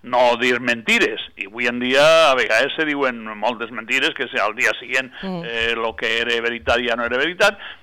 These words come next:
Speaker 1: I després, també una altra cosa, és dir, i després no ser sangrants, és dir, si parlem d'un assassinat,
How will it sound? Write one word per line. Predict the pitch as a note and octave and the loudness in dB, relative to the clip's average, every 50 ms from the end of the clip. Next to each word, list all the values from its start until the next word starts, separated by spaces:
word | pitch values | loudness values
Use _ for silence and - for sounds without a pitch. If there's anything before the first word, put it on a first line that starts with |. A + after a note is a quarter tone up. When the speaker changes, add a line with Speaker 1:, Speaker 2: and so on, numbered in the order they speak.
| _ _ | _ _
Speaker 1:
I | F3+ F3+ | -6 -2
després, | F3 G3+ F#3 - - F#3+ G3 G3 - - - - - _ _ _ | 0 -2 -2 0 0 0 0 0 -2 -6 -14 -20 -20 _ _ _
també | - - B2 C#3 D3+ F3+ | -2 -2 0 2 2 2
una | F#3+ F3 E3 D3+ | 2 2 0 2
altra | D3 D#3+ D#3+ C#3+ | 2 2 0 0
cosa, | B2 D3 D#3 D#3+ F#3 E3 | 0 -2 -2 0 0 0
és | D3 | 2
dir, | C3+ A#2 A2 | 0 0 0
i | |
després | G#2 F#2 - - B2 B2 | -4 -6 -6 -10 -10 -4
no | C#3 D#3 D3+ - | -2 -2 0 2
ser | F#3+ F#3 D3+ - - | 0 0 0 0 -2
sangrants, | A#2 G2+ A2 G#2+ B2+ F3 G3 F#3 C#3 | -2 -2 0 2 2 2 2 2 -2
és | B2+ A2+ | -4 -2
dir, | B2 D3 C#3 - - | -2 -2 -2 -2 -4
si | C3 | -6
parlem | A2 - A2 G#2+ A#2 C3+ D3+ D#3 D3 | -2 0 0 2 2 2 0 0 0
d'un | C3+ C3+ C#3 D3 C#3+ | -2 -2 0 0 -2
assassinat, | C3+ - - C#3+ - - D3+ C#3+ D#3+ F3+ | -2 -2 -4 -4 -6 -4 0 0 0 0